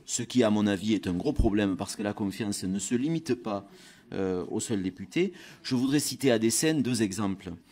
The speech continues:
On a parlé longuement de la réserve par-, parlementaire dont vous jugez qu'elle doit être supprimée au motif qu'elle ne serait pas transparente. La réserve parlementaire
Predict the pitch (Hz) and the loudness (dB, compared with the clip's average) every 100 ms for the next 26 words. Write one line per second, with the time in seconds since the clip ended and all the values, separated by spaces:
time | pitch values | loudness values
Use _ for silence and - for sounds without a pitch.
0 | - - - 104 107 113 110 117 110 104 | -20 -20 -2 2 4 4 2 4 4 2
1 | 101 107 123 104 95 92 92 98 90 92 | 2 2 2 2 0 -2 -6 -4 -4 -6
2 | 87 85 95 90 92 98 151 127 92 92 | -6 -8 -8 -4 -4 -2 -4 -4 -4 -4
3 | 92 87 92 113 104 92 101 101 - - | -6 -8 -4 -4 -4 -6 -6 -10 -12 -12
4 | - 117 147 101 131 - 107 95 95 90 | -2 0 2 0 -2 -2 0 0 -4 -6
5 | 123 - 104 - 92 95 - - - - | -6 -4 -6 -6 -6 -8 -8 -18 -20 -20
6 | - 104 107 113 107 104 92 92 92 151 | -8 -4 0 0 0 0 -2 -2 -2 -4
7 | 160 | -4